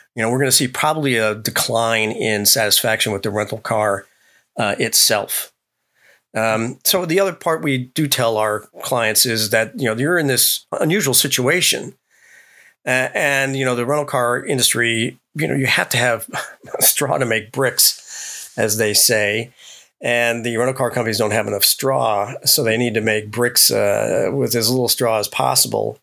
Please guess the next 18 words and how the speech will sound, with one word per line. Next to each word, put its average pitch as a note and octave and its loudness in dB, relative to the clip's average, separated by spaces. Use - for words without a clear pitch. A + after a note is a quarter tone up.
And A2+ 0
they A#2+ 0
need A#2+ 0
to A2 0
have A#2 0
some - 2
cash D3+ 0
on A#2+ -2
hand A#2+ 0
because G#3 0
eventually G3 0
we're D#3+ 0
gonna C#3 0
get C3+ -2
out A#2 2
of B2 -4
this A2 2
situation. A2 2